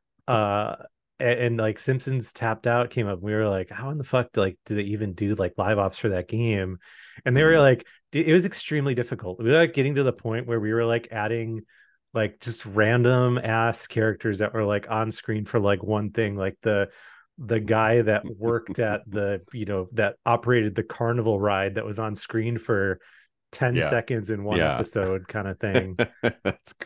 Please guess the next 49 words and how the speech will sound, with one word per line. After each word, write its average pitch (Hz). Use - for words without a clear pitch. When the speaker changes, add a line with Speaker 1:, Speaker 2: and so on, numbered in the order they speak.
Speaker 1:
And 80
I 82
was 80
like, 73
Speaker 2:
crazy. -
Speaker 1:
"Oh 110
my 80
gosh. 95
Well, 98
okay, 104
then, 90
yeah, 95
what 98
I 98
suspected 104
was 92
true, 101
and 87
that 87
it -
was 98
<laughs> -
real 165
difficult 123
to 151
eventually 113
come 113
up 110
with 98
more 101
Speaker 2:
Yeah. 76
Speaker 1:
content 98
and 98
stuff," 95
but 90
Speaker 2:
That's 82
funny. 76
Yeah, 95
I 101
have 101
Speaker 1:
Yeah. 101
Speaker 2:
not, 95
um, 82
ventured 87
back 80
in 80
since 76
that, 80
like, 76